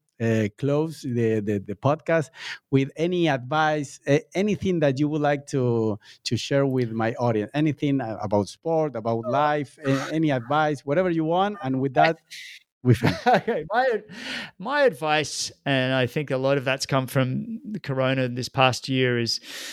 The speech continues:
Speaker 2: is to just be as present as you can with the life you have.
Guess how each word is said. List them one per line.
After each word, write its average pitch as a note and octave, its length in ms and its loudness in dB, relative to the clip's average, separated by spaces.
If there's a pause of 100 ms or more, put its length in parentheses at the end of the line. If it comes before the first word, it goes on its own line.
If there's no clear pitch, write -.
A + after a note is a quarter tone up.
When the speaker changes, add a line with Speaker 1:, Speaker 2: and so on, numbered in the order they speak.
(380)
Speaker 2:
is - 180 -2
to F3 120 0
just - 440 -2
be E3 160 2
as D3 100 0
present E3+ 500 2
as C#3 200 0
you C3+ 80 -4
can C#3 300 0
with C#3+ 100 -4
the C3+ 80 -2
life C3 300 0
you C3 100 0
have. A#2 380 0